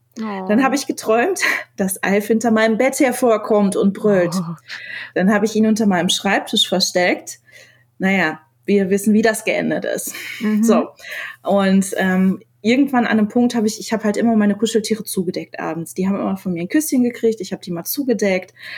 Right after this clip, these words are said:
Speaker 1: Ja.
Speaker 2: Und mir tat das leid, dass ich das mit Alf nicht mehr machen konnte, weil ich die Albträume von ihm bekam. Und dann hab ich den halt nachts zu meinen Eltern gebracht und hab ihn gefragt, ob Alf sich zu denen legen kann.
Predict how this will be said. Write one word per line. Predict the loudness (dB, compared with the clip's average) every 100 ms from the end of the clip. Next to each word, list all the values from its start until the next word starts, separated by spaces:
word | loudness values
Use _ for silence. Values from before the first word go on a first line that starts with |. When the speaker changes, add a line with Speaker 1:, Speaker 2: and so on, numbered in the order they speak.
| -10
Speaker 1:
Ja. | -2
Speaker 2:
Und | 2 2 2
mir | 0
tat | 0 0
das | 0 2
leid, | 2 2
dass | -2
ich | -2
das | 0
mit | 0 0
Alf | -2 0
nicht | 0 2
mehr | 0
machen | 2 0
konnte, | 2 0 0 0
weil | -2
ich | -4
die | -4
Albträume | -4 -6 -2 -2 -2
von | -6 -10
ihm | -10
bekam. | -12 -12 -10 -10 _ -20 -16 -16 -16 -12
Und | 0 2 4
dann | 2 2 2
hab | 2
ich | 0
den | 2 2
halt | 2 0
nachts | 0 0 -2 -4
zu | 0
meinen | 2 2
Eltern | 0 2 2
gebracht | 2 0 -2 -2 -2
und | -4
hab | -2
ihn | 0
gefragt, | -2 -2 -4 -4 -4
ob | -8 -6
Alf | -2 -2 -4
sich | -10
zu | -2
denen | 0 2 4
legen | 2 2 0
kann. | 0 0 0